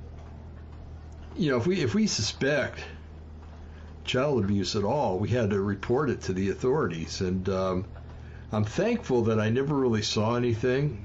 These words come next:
that I can remember anyway. And, um, and, and the reason I say that is because,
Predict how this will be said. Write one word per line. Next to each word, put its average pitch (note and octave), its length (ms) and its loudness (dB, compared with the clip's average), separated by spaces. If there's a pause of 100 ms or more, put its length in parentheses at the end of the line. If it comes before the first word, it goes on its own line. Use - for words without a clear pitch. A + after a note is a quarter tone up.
(140)
that G#2 200 2
I - 100 2
can A2 160 0
remember F#2+ 520 2
anyway. F2+ 520 2
And, G2+ 360 2
um, G2 380 0 (1160)
and, B2+ 160 2
and C#3 400 2
the D#3 80 2
reason G3 320 4
I B2+ 80 2
say C#3 380 2
that A2+ 360 2
is A2+ 140 2
because, F3 460 2